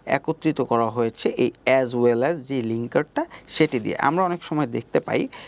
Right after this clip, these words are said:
যে একাধিক সাবজেক্ট থাকে, অর্থাৎ সাবজেক্ট একের অধিক হলে কিন্তু আমরা এই চমৎকার লিঙ্কার্সটি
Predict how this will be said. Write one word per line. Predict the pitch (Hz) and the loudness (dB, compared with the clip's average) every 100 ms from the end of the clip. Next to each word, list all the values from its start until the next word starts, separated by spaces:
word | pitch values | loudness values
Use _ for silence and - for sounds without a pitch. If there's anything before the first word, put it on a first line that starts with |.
| - | -4
যে | 113 117 127 127 120 - - - | -2 2 4 4 0 -8 -20 -2
একাধিক | 160 - 175 196 233 | 0 2 0 0 -4
সাবজেক্ট | - 113 113 123 - | -2 -2 0 -6 -4
থাকে, | - - - - - - 233 | -6 -6 -10 -10 -14 -2 -2
অর্থাৎ | 240 180 | 2 0
সাবজেক্ট | - 120 113 - 190 | 2 -2 0 -2 0
একের | 123 - 131 | -2 -2 -2
অধিক | 135 139 196 - | -2 0 0 2
হলে | 131 113 | 2 2
কিন্তু | 123 113 | 0 -2
আমরা | 117 156 | 0 0
এই | 156 | 0
চমৎকার | 143 131 - 123 | -2 -2 -2 0
লিঙ্কার্সটি | 123 123 - 135 - - 294 | 0 -2 -2 -4 -4 0 0